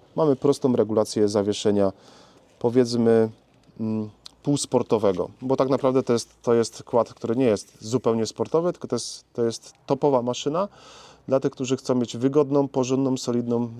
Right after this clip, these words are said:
dużą maszynę. Do ścigania czy Outlander będzie idealny, czas pokaże, testy pokażą. Skupmy się, co tutaj jest na konsoli centralnej. Mamy wyświetlacz znany z poprzedniego, także tutaj są te,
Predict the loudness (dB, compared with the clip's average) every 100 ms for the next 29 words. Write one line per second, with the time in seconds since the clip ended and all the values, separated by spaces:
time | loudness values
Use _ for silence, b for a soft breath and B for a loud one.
0 | -8 -4 -2 -2 -2 -4 -6 -6 -4 -4
1 | -2 2 2 2 0 0 2 2 2 2
2 | 0 b b b b b b -4 0 2
3 | 2 4 4 4 2 2 4 4 4 2
4 | 2 0 -4 _ -4 -4 -4 -4 0 0
5 | 0 -6 _ _ _ -6 -6 -6 -10 -6
6 | -6 -6 -6 -4 0 2 2 2 2 2
7 | 2 2 0 0 2 2 2 2 2 2
8 | 0 0 2 2 0 2 0 0 -6 -14
9 | B 0 2 2 0 0 2 0 2 2
10 | 2 0 -2 -2 0 2 2 2 0 -2
11 | 0 2 2 0 0 2 2